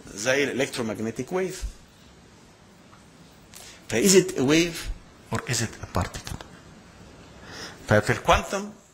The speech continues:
اول حاجه بتجنن الواحد في الكوانتم، بس الكوانتم ده عايز واحد مخه يطق خالص يعني. آه، اول حاجه ان it is both. It's both a wave and a particle. طبعًا صعب الواحد يقول ازاي wave and particle، ده هي كده،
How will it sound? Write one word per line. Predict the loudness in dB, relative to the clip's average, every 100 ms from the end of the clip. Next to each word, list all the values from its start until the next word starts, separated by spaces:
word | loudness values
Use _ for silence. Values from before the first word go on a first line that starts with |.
| 4
اول | 6 6 2 2
حاجه | 4 4 2 -2 -10 -20 _ _ _ _ -20 _ -12
بتجنن | -10 6 8 8 6
الواحد | 6 4 2
في | -6
الكوانتم، | -2 -2 0
بس |
الكوانتم | 4 4 4
ده | 0
عايز | 2 2
واحد | 2 0
مخه | -2 -2
يطق | 2 2 2
خالص | -2 -2 -2
يعني. | -6 -12 -18 -16 -16 -16 -16 -2
آه، | 4 6 6 6 4 0 -2 6
اول | 8 8 4
حاجه | 6 6 6 4 2 -14 -20 -6 -2
ان | 0
it | 0
is | -2 -2 -2
both. | -4 -6 -12 -16 -10 -8 -4 -4 -6 -12 -20 -20 -20 -20 -8
It's | -6
both | -2 -2 2
a | 6
wave | 8 8 6 -2 -4 -2
and | -2
a | -2 -2
particle. | -2 -6 -12 -12 -14 -20 -18 -20 -20 0
طبعًا | 4 6
صعب | 8 6 6
الواحد | 0 0
يقول | -4
ازاي | 0 2 2
wave | 2 -4
and | -8 -12
particle، | -12 -10
ده | -4
هي | -4
كده، | -4 -10